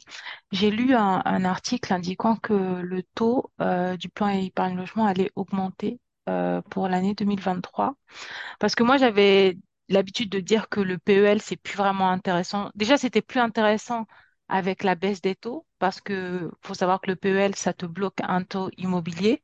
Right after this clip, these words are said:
Tu peux acheter un bien immobilier avec un taux bloqué. Quand les taux étaient très bas, c'était pas spécialement intéressant. Après, les taux ont commencé à remonter. Je me suis dit, « Ah, why not ? » Mais le, le, le taux de rendement associé au P E L, il était vraiment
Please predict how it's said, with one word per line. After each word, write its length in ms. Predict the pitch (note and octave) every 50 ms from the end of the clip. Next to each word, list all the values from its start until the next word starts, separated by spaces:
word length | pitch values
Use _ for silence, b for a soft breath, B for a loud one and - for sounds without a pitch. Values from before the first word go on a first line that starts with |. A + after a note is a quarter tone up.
| _
Tu 100 | - -
peux 100 | - -
acheter 260 | F3+ F3 E3 - - G3
un 140 | F#3 F3+
bien 240 | F#3 F3+ F3 F#3+ F#3
immobilier 400 | F#3 F#3 F3+ F3 E3+ - - F#3
avec 240 | E3+ E3+ F3 - -
un 100 | F3 F3
taux 140 | - - F#3
bloqué. 440 | D#3+ E3 E3+ - - - A3 C#4 B B B B B B B B B B B
Quand 100 | B -
les 140 | G#3 G#3 G3
taux 140 | - - A3+
étaient 340 | G#3+ G3 - _ - G3+ F#3+
très 220 | - - - G3+
bas, 180 | F3+ G3 G3 G3+
c'était 240 | - - F3 - -
pas 140 | - F#3
spécialement 500 | F#3 - - F#3+ - - F#3 F3 F3 F3
intéressant. 720 | F3 F3 F3 - F#3 F3 E3+ F3 E3+ - - A3 A#3 C4+ C4+ _ _ B B B B B B B B B B _ -
Après, 520 | - G#3 G3+ - - - B3+ B3 B3 A#3+
les 140 | A3+ G#3+ G3+
taux 200 | - - - C#4
ont 120 | B3+ A3+
commencé 480 | G#3 - G#3 G3 F#3+ F#3+ G3 - - A3
à 100 | G3+ F#3+
remonter. 760 | F#3 F3 G3 G3 G3 G3 G3 G3 G3 - A3+ A3 A3+ A3+ A3 G#3
Je 140 | - -
me 80 | F#3+ F#3+
suis 180 | F#3+ - - F3+
dit, « 140 | E3+ F#3 -
Ah, 280 | F#3 - A3 B3+ C4+
why 220 | B3+ B3 A#3 A#3 A#3
not ? » 220 | A#3 A#3+ A#3+ A#3+ - - - - B B B B B B B
Mais 160 | B G3 F#3+ F#3+
le, 200 | G3 G#3 G#3 G3+ _ _ _ _ _ _ _ _ _ _ -
le, 80 | F#3+ F#3+ F#3+ G#3+ -
le 160 | - G3+ G3+ F#3+
taux 380 | _ - - A#3+ A#3 A#3 A3+
de 100 | F#3+ G3+
rendement 600 | G3 F#3+ - G3 G3 G3 G3 G#3 G#3+ G#3+ G#3 -
associé 520 | - - F3 F3+ - - F#3+ - - - G#3
au 80 | G3+
P 140 | - - G3+
E 40 | F#3+
L, 120 | F#3+ F3+
il 100 | E3+ F3
était 220 | E3+ D#3+ - F3+ D#3+
vraiment 340 | D#3 D#3+ F3+ F#3+ G3+ G3+